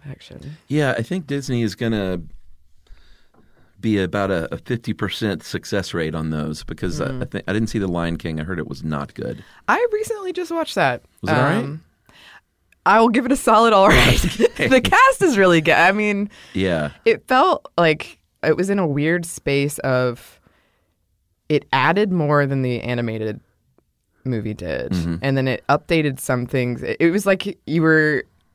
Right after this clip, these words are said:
Speaker 1: listening, you, you, your favorite song, and they were just kind of jarring notes or something, which is from Harry Potter. I didn't come up with that.
Speaker 2: Oh, really?
Speaker 1: That's a quote from Harry Potter, yeah. But I think it is appropriate for right now.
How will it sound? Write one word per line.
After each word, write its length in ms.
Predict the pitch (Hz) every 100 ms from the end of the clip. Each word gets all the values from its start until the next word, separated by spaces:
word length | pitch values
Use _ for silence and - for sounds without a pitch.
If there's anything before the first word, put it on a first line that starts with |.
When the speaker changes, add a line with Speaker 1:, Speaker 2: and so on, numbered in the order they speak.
| _ _ _ _
Speaker 1:
listening, 640 | 151 160 - 165 156 151 147
you, 280 | 127 135 139
you, 160 | 147 147 - _
your 100 | 131
favorite 340 | - 165 165 -
song, 580 | 156 151 139 123 120 131 _
and 100 | 131
they 60 | 135
were 80 | 131
just 280 | 135 135
kind 160 | - 139
of 100 | 127
jarring 640 | 131 127 127 127 120 117 - _ _
notes 280 | 123 113 -
or 40 | -
something, 280 | 113 - -
which 140 | 135
is 80 | 139
from 140 | - 143
Harry 160 | -
Potter. 240 | - 76 76
I 60 | 76
didn't 220 | - -
come 140 | -
up 120 | -
with 80 | _ -
that. 100 | - - _ - 95
Speaker 2:
Oh, 100 | 92
really? 300 | 82 98 123
Speaker 1:
That's 220 | - -
a 100 | 120 135 -
quote 200 | 127 -
from 140 | 147
Harry 120 | 76
Potter, 200 | - - -
yeah. 120 | 143 - - - -
But 260 | 214 214
I 280 | - 180 180
think 180 | 208 202
it 80 | 190
is 140 | 160
appropriate 520 | 156 147 135 139 123
for 160 | - 120
right 200 | 104 71
now. 280 | 65 -